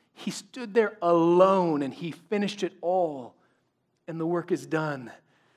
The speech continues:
And I trust him, and in him I live. It's just a comfort that the way Jesus did this work, the point of this is not,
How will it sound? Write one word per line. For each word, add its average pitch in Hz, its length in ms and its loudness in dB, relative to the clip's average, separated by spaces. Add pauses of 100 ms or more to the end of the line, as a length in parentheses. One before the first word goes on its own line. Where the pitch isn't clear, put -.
(440)
And 139 100 -16
I 139 100 -12
trust - 520 -10
him, 123 420 -12 (680)
and 135 220 -12
in 175 140 -6
him 147 520 -8
I 135 120 -10
live. 131 680 -6 (2250)
It's 143 80 -20
just 220 180 -14
a 143 60 -14
comfort 143 520 -14
that 123 120 -16 (960)
the 139 120 -6
way 147 320 -10
Jesus 165 420 -14
did 151 300 -10
this 151 200 -16
work, 160 380 -18 (800)
the 147 140 -10
point 196 360 -14
of 190 140 -12
this 175 300 -12
is 139 160 -12
not, 139 420 -10